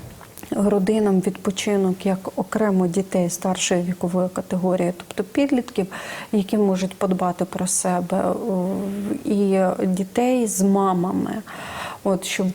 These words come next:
мама теж могла виїхати і трошечки знайти землю під ногами, розумієте? Е, ми співпрацюємо з турагенцією «Феєрія мандрів». Вони нам допомагають в формуванні таких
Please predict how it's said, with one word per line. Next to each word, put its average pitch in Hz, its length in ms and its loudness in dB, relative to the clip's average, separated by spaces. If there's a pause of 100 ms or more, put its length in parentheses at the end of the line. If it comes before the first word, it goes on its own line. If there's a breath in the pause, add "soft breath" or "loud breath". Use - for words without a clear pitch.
(100)
мама 220 640 4 (200)
теж 208 320 2
могла 190 360 0
виїхати 220 920 -2
і 185 40 -6
трошечки 208 880 -2 (460 loud breath)
знайти 214 540 2
землю 185 320 2
під 185 360 -6
ногами, 202 440 0
розумієте? 214 640 -2 (800 loud breath)
Е, 214 100 2 (240)
ми 220 280 2
співпрацюємо 196 1400 0
з 185 540 2
турагенцією 190 880 0
«Феєрія 175 480 2
мандрів». 233 520 2 (600 loud breath)
Вони 196 540 2
нам 180 260 4
допомагають 185 800 0
в - 40 -10
формуванні 180 640 0
таких 185 460 -6